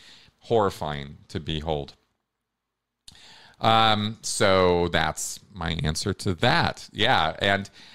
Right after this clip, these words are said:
um, and we've talked about, you know, the North Korea Scientology government type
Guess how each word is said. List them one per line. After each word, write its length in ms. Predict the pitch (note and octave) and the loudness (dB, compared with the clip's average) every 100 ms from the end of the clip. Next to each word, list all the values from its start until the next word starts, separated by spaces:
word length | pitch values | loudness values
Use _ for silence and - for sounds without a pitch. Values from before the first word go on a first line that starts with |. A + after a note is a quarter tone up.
| - | -6
um, 520 | - G#2 G#2 G2+ F#2+ - _ _ _ _ _ - | 0 4 4 2 -4 -10 _ _ _ _ _ -2
and 160 | B2 | 0
we've 160 | C#3+ D3+ | 2 0
talked 360 | F3 E3 F#3+ - | 4 4 4 0
about, 440 | C3 A#2 G2+ G2 - _ | 0 4 4 2 -4 _
you 100 | A2+ | -8
know, 220 | A2 F#2 F2+ | -2 0 2
the 160 | G2 | 0
North 340 | F#2+ G#2 G#2 - | 0 -2 -2 -4
Korea 720 | G#2+ G2 G2 F#2+ F2+ F2 F2 G2 - | -6 -4 2 4 4 4 0 -6 -12
Scientology 920 | - G#2+ G2 F#2 G2+ G2 F#2+ F2+ E2 | -2 0 0 0 2 2 2 -4 -2
government 600 | G2+ G2 G2 F2+ E2+ - _ | 0 0 -2 -4 -4 -6 _
type 300 | - G#2 F#2+ | 0 0 0